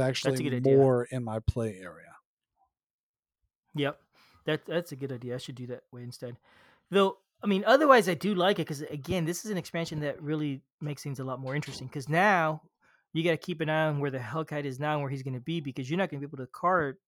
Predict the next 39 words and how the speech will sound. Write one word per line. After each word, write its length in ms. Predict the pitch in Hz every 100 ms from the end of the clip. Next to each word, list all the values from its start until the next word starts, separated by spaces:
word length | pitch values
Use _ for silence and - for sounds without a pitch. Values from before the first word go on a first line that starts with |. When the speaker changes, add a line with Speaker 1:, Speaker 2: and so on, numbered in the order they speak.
| -
Speaker 1:
by 160 | 147
whatever 260 | 139 147 135
cards 400 | - 156 156 131
he's 200 | 120 123
blocking 400 | - 120 120 127
when 100 | 123
he's 160 | 127 127
at 120 | 127
his, 180 | 127 127 -
his 280 | 131 123
outpost. 440 | 135 139 120 113 - _ _ _ _ _ _ _ _
So 140 | - 143
you 80 | 151
need 140 | 160
to 200 | 151 123 - -
be 100 | 147
prepared 400 | - - 170 156
for 100 | 135
that. 120 | 127
If 140 | 127 127
there's 220 | 147 135
a, 100 | 127
a 80 | 143
certain 260 | - 160 139
card 260 | 139 127
you 60 | 131
need 300 | 147 156 131
and 100 | 131
you 60 |
know 60 | 135
it's 80 | 131
gonna 80 | 123
be 80 | 123
blocked 280 | 160 165
the 60 | 131
next 160 | 120 -
few 240 | 120 113 -
turns, 360 | 127 120 - _ _ _ _ _ _ 427
you, 160 | 185